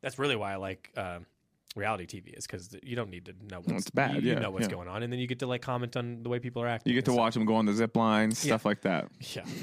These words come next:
Speaker 1: Um, so, like, for me, it's like, uh, th-, the idea of watching people play video games is, like, you can just talk the whole time, but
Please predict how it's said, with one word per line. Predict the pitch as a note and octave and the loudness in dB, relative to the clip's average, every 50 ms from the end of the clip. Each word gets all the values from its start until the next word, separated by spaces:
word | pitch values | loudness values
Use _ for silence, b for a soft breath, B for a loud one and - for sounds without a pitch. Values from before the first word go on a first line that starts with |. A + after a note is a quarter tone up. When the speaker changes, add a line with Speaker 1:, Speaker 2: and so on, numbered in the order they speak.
| B B B B B B B | B B B B B B B
Speaker 1:
Um, | - C#3+ C#3 C3+ B2+ C3 C#3 - | 2 4 4 4 2 0 -2 -4
so, | C3 - - E3+ D#3 D#3+ D3 - - | -2 0 2 2 2 2 0 -4 -4
like, | C#3+ C#3+ C3+ B2 C3+ - - - - C3 - - | -2 -2 -2 -2 -4 -10 -16 -16 -18 -18 -8 -2
for | - D#3 D3+ | 2 2 2
me, | D#3 F#3 A3 G#3 D3+ A#2 A#2+ C3 - | 4 2 0 0 0 -2 -4 -4 -2
it's | - C3+ B2 - - | -2 -4 -2 -2 -2
like, | C#3 C3 B2 B2 B2 - - | -2 -2 -2 -2 -4 -10 -14
uh, | - - - - - - A#2 - - - D3 C#3 | -14 -14 -12 -12 -14 -14 -16 -20 -20 -20 -20 -18
th-, | - - C#3+ | -18 -8 -4
the | C#3+ C#3 | -2 -2
idea | C3+ C3+ D3 | 0 0 -2
of | C3 B2 | 0 0
watching | B2+ C3 B2+ - C3 | 0 -2 -2 -2 -4
people | C3 A2+ A2 | -4 -4 -6
play | G#2+ - B2+ A2 | -6 -6 -6 -4
video | A#2+ D3 D3 | -2 -2 -2
games | C3 A#2 G#2 | -2 -2 -4
is, | G#2 G#2+ | -6 -6
like, | G#2+ F#2+ - - | -8 -8 -8 -8
you | B2 B2 C3+ | -8 -6 -4
can | - D3+ | -4 -2
just | C#3 C3+ - | -2 -2 -2
talk | - - D3 D3 - - | 0 0 0 0 0 -4
the | A#2 | -8
whole | - A2+ A2+ | -4 -4 -6
time, | - - B2 A2 G#2+ G2 | -4 -4 -6 -6 -6 -6
but | G#2 | -10